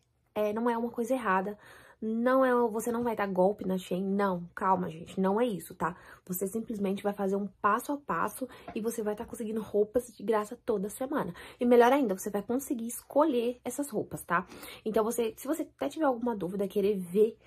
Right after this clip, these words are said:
as pessoas que estão recebendo, você pode tá clicando aqui no site, que é, né, o site oficial do Bug da Shein, que você vai tá vendo todas as pessoas recebendo, tá? Mas e aí, funciona ou não funciona?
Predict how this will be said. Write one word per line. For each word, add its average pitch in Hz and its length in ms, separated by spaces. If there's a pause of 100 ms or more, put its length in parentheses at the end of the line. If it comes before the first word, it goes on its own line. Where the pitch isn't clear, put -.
(140)
as 196 140
pessoas 214 320
que - 80
estão 240 300
recebendo, 214 720
você 190 240
pode 185 260
tá 208 100
clicando 208 420
aqui 202 180
no 196 80
site, 190 480 (340)
que 381 140
é, 277 240 (120)
né, 220 160
o 208 60
site 202 240
oficial 202 340
do 190 120
Bug 190 240
da 190 100
Shein, 180 300 (260)
que - 140
você 202 180
vai 190 120
tá 196 120
vendo 185 260
todas 190 220
as 214 140
pessoas 190 280
recebendo, 208 720
tá? - 320
Mas 370 220
e 370 40
aí, 349 280
funciona 269 400
ou 285 60
não 277 60
funciona? 190 540